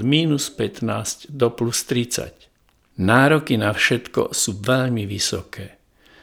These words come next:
Dokonca majú špeciálne slovo gaman, čo znamená trpezlivé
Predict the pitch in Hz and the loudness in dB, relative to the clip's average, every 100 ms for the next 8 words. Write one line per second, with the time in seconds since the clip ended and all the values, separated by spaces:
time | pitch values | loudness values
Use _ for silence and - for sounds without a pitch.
0 | _ - 160 185 170 170 143 127 120 - | _ -2 2 4 4 2 2 2 0 2
1 | 143 156 143 131 120 113 107 - 110 107 | 2 2 2 2 2 0 -2 -2 0 -2
2 | 85 - _ _ 113 135 131 110 80 76 | -4 -10 _ _ -4 2 4 4 -2 -8
3 | - _ _ _ _ - 101 117 113 113 | -18 _ _ _ _ -2 -2 0 0 0
4 | 101 92 92 151 - - 165 165 151 143 | 0 -2 0 2 2 2 0 0 0 0
5 | 131 123 127 | 0 0 -4